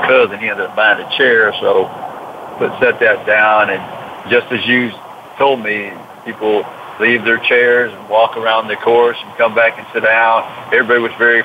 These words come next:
friendly who, the, who was, uh, associated with the Masters, the, all the people at the Masters, uh, fans,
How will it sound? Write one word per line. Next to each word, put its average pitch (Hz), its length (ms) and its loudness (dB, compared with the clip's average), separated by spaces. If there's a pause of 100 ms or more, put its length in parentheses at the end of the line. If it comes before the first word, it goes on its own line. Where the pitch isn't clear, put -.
friendly 117 560 2 (580)
who, 98 140 -6
the, 95 220 -6 (180)
who 107 120 -2
was, 101 140 -2
uh, 92 360 2
associated 113 560 0
with 131 200 -2
the 113 60 -16
Masters, 120 680 2 (580)
the, 90 260 0
all 113 400 4
the 98 120 -4 (100)
people 110 340 2
at 117 220 2
the 110 60 -10
Masters, 104 800 0
uh, - 840 -4
fans, 110 420 2